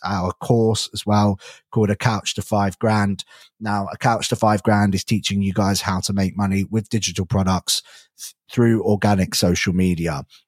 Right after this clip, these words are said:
Now, we do that in a number of ways. We create content in a niche which you're passionate about, um, and we create products around that and feed the audience by solving problems. Now, it sounds super, super top line, but actually when you get into it, it's,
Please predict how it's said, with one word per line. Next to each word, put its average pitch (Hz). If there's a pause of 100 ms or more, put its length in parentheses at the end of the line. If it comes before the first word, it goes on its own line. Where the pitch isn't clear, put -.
Now, 98
we 98
do 107
that 92
in 98
a 95
number 98
of 87
ways. 95 (560)
We 98
create 107
content 104
in 110
a 113
niche 110
which -
you're 110
passionate 92
about, 104 (480)
um, 95
and 104
we 101
create 104
products -
around 95
that 92
and 95
feed 113
the 101
audience 92
by 90
solving 95
problems. 156 (380)
Now, -
it -
sounds 131 (220)
super, -
super 107
top 113
line, 104
but 104
actually 107
when 101
you 104
get 110
into 110
it, 101
it's, -